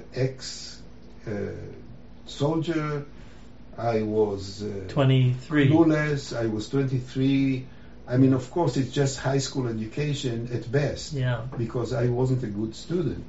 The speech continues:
Speaker 2: Ah.
Speaker 1: Um, and, uh, I was, uh, full of myself, and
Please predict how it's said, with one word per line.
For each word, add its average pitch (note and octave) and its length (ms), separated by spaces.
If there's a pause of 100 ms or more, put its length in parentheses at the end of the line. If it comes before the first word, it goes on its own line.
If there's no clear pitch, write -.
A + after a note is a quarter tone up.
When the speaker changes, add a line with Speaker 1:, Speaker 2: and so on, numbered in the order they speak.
Speaker 2:
Ah. A#2 260 (480)
Speaker 1:
Um, A2+ 460 (1600)
and, B2 500
uh, A#2+ 360
I B2+ 300
was, A2+ 680
uh, G#2 400
full F#3+ 480
of C3 160
myself, C3+ 640
and G#2+ 320